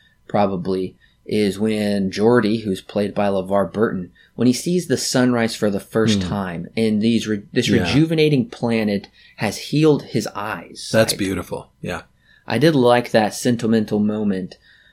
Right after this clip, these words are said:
Speaker 1: Uh, I do wish we kinda had more of those.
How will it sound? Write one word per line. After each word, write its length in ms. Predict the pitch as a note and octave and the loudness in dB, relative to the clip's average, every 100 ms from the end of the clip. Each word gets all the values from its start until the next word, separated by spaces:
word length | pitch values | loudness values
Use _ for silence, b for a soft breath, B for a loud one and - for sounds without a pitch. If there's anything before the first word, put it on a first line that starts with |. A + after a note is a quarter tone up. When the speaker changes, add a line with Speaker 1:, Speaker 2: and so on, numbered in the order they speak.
| b | b
Speaker 1:
Uh, 220 | - G#2 - | -2 2 4
I 140 | B2 | 4
do 200 | B2+ F3 | 6 6
wish 280 | D3+ D3+ - | 6 4 2
we 80 | B2+ | -2
kinda 280 | - B2 A2 | 0 0 2
had 340 | A2+ G#2 G2 | 2 2 0
more 540 | G2+ A#2 C3+ C#3 C#3+ | 0 2 2 4 4
of 280 | - B2+ B2+ | 2 0 -2
those. 680 | C3 B2+ B2 A#2+ - - - | 4 6 6 4 -2 -12 -14